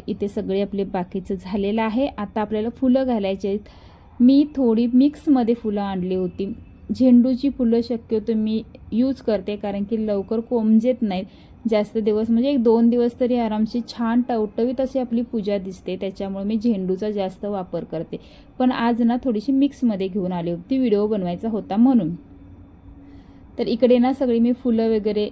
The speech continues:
माझ्या स्टाईलमध्ये, तुम्हाला जशी आवडतील तशी घालून घ्या, पण मी थोडी अखंडवाली फुलं घातली आणि थोड्याशा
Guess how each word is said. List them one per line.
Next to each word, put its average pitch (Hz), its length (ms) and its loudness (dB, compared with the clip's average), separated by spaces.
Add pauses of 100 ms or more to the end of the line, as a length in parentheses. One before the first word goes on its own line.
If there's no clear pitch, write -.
माझ्या 208 480 -4
स्टाईलमध्ये, 208 640 -2
तुम्हाला 233 360 2
जशी 226 320 -2
आवडतील 226 520 0
तशी 226 220 -2
घालून 202 340 -2
घ्या, 196 160 -2
पण 214 200 -4
मी 214 260 0
थोडी 233 220 2
अखंडवाली 240 640 0
फुलं 214 360 -4
घातली 208 280 -4
आणि 220 180 2
थोड्याशा 233 420 -2